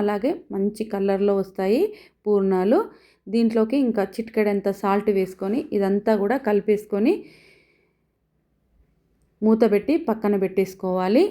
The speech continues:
ఇంకా పూర్ణము మనం అవంతా చేసుకునేంత వరకు ఈ పప్-, ఈ పిండి అయితే మంచిగా నానిపోయిద్ది. ఇంకా పప్పు చూసారు కదా, గంట పాటు అయితే చక్కగా నానింది. ఇప్పుడు నేను కుక్కర్లో అయితే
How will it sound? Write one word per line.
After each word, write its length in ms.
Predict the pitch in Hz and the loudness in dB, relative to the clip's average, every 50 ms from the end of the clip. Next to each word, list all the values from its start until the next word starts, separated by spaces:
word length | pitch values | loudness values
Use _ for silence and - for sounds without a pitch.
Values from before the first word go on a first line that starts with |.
| 370 294 233 226 | -2 -4 -2 0
ఇంకా 180 | 220 226 208 208 208 - | 0 0 0 -2 0 0
పూర్ణము 420 | 247 254 247 247 247 233 233 233 220 220 - - 202 | 0 2 2 2 0 0 0 0 -2 -4 -6 -6 -4
మనం 160 | 208 208 202 202 196 | -2 -2 0 0 0
అవంతా 320 | 196 196 190 196 - 226 220 214 | -2 -2 -2 0 0 0 2 2
చేసుకునేంత 600 | 208 202 196 - - 202 202 196 196 190 196 196 196 190 | 0 0 -2 -4 -4 -2 -2 0 0 0 -2 0 0 0
వరకు 240 | 190 196 190 - 277 - - - 202 | 0 -2 -2 -2 -2 -2 -2 -2 -4
ఈ 40 | 196 - - | -4 -2 -4
పప్-, 240 | 190 185 185 - - 196 196 | -6 -6 -6 -8 -8 -4 -4
ఈ 20 | 196 196 190 190 - - - - | -2 -2 -2 -4 -6 -10 -8 -2
పిండి 220 | 226 208 208 214 214 202 | 0 2 2 4 2 2
అయితే 200 | 196 208 247 294 - - 196 | 2 0 -2 -4 -4 -4 -4
మంచిగా 360 | 190 196 196 - - 226 220 220 202 196 | -4 -4 -4 -2 -2 -2 -2 0 0 0
నానిపోయిద్ది. 640 | 190 190 190 190 190 185 185 185 175 185 262 359 440 - - _ _ _ _ _ _ - | 0 0 0 -2 -2 -2 -2 -2 0 0 0 0 0 -2 -8 _ _ _ _ _ _ -8
ఇంకా 160 | 202 208 202 208 208 | -6 -6 -4 -4 -4
పప్పు 180 | 202 202 220 214 202 | -4 0 0 0 0
చూసారు 320 | 208 202 208 208 202 196 190 185 | 0 -2 -2 -2 -2 0 -2 0
కదా, 140 | 185 233 311 339 - - | 0 -2 -2 -2 -4 -4
గంట 180 | 190 190 180 190 190 - | -2 -2 -2 -4 -4 -6
పాటు 180 | 208 180 - 190 | -6 -6 -6 -6
అయితే 160 | 185 185 254 330 339 - - _ _ _ _ _ _ _ _ _ _ _ _ - | -4 -4 -4 -4 -4 -8 -14 _ _ _ _ _ _ _ _ _ _ _ _ -10
చక్కగా 240 | 208 214 - 220 208 202 | -6 0 2 2 4 4
నానింది. 380 | 196 196 196 196 190 196 208 277 - - | 4 4 2 2 2 2 2 0 0 0
ఇప్పుడు 200 | - - 208 196 180 | -2 -2 -4 -2 -2
నేను 160 | 190 190 185 185 - | -2 -2 -2 -4 -6
కుక్కర్లో 380 | 220 220 - 233 226 226 226 214 | -6 -2 0 2 2 2 2 0
అయితే 220 | 208 208 - 254 | 0 0 -2 -4